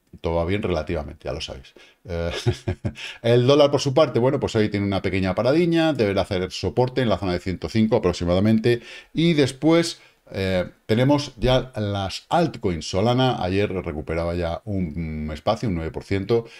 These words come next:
y hoy está con un uno setenta y cinco. Vamos a ver la apertura de los Estados Unidos de Norteamérica, cómo hacen en la, en Nueva York la apertura. Y bueno, de momento muy atentos a esta línea de tendencia descendente que tenemos, que ya tiene un toque aquí,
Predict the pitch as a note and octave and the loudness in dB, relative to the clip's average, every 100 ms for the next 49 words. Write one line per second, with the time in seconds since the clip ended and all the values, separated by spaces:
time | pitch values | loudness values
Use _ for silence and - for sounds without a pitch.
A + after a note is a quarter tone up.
0 | - - G2 G#2 A2 F2+ F2+ - F#2 F#2+ | -18 -6 -2 0 -2 -2 -4 -2 -4 -4
1 | - E2 F2 - F2 F2+ - D#2 D#2 C#2+ | -4 -6 -6 -4 -4 -4 -6 -8 -8 -6
2 | E2 D2+ G#2+ B2 A#2 A2 G#2+ F#2 A2+ G#2 | -4 -2 0 2 4 4 2 0 2 4
3 | G2 F#2+ F#2 - _ - _ - F2+ F#2 | 4 2 0 -4 _ -20 _ -4 0 2
4 | F#2 - D#2+ - A2 G2 F2+ G#2 F#2+ E2+ | 0 -2 -4 -2 0 0 -2 -2 0 -2
5 | D2+ F2 D#2+ F2+ - E2+ G#2 G#2+ - E2 | -2 -2 -2 -4 -4 -2 0 0 -2 -6
6 | F#2+ F#2+ F#2+ F#2 E2+ D#2+ D#2+ D#2 D2+ D2 | -2 -2 -2 -4 -4 -4 -6 -6 -6 -4
7 | D#2+ D#2 G2+ B2 F2 D#2+ - B2 B2+ - | -4 0 0 2 0 -2 0 0 0 -8
8 | - - A2 G2 F2+ F#2 G#2 F#2+ F2 G#2 | -14 -2 0 2 2 2 0 0 0 0
9 | G2+ G#2 A2+ - G#2+ G#2 - F#2+ G#2 F#2 | 0 -2 -2 -4 -4 -4 -2 0 2 0
10 | E2+ E2 - F2 G2 F2+ F2+ - F#2+ A2 | 0 -4 -4 -4 -2 -2 -2 -2 0 2
11 | A2+ A#2+ A#2 B2+ C3 B2+ F2+ F2+ F#2 F2+ | 2 -2 -2 0 0 0 -2 0 -2 0
12 | G2+ F#2 G#2 C#3+ C#3+ | -2 -4 -4 -4 -6